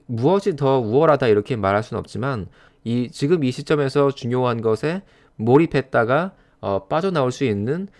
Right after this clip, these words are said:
그런 자유로운 상태를 구사할 수 있으면,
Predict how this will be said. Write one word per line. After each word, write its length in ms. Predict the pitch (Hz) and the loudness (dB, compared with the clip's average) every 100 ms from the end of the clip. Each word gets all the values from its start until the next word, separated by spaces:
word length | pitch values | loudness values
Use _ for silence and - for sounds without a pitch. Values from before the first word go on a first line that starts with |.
| _ _ - | _ _ -8
그런 300 | 123 127 117 | -4 -4 -4
자유로운 520 | - 117 143 143 135 | -2 2 4 4 4
상태를 640 | 139 131 139 123 151 185 - - | -2 -4 -2 0 0 0 -6 -8
구사할 340 | 123 165 175 | -4 0 0
수 100 | 175 | 0
있으면, 500 | 110 - 104 101 85 | -4 -4 -4 -4 -6